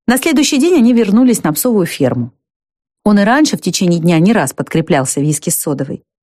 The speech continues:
Теперь же его свидания со стаканом участились настолько,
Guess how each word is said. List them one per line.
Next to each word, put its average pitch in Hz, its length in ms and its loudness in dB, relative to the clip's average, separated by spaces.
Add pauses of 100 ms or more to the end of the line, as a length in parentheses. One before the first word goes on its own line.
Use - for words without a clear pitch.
(240)
Теперь 269 320 -2
же 202 140 0
его 156 200 0
свидания 156 560 0
со 151 140 -4
стаканом 135 560 -2
участились 202 540 -2
настолько, 202 560 -2